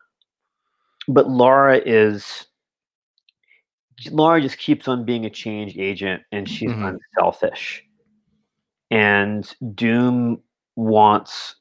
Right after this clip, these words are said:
Speaker 1: nothing to change, and that's what makes him evil. That's also what makes him boring, because
Speaker 2: In this one?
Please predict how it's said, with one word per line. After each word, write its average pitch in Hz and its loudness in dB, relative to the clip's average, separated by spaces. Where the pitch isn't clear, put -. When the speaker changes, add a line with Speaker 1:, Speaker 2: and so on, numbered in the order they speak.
Speaker 1:
nothing 110 0
to 107 -8
change, 95 -4
and 101 -8
that's 95 -2
what 107 -2
makes 95 -4
him 90 -4
evil. 87 -4
That's 120 0
also 185 4
what 131 2
makes 139 2
him 117 4
boring, 101 4
because 110 2
Speaker 2:
In 147 0
this 151 2
one? 180 2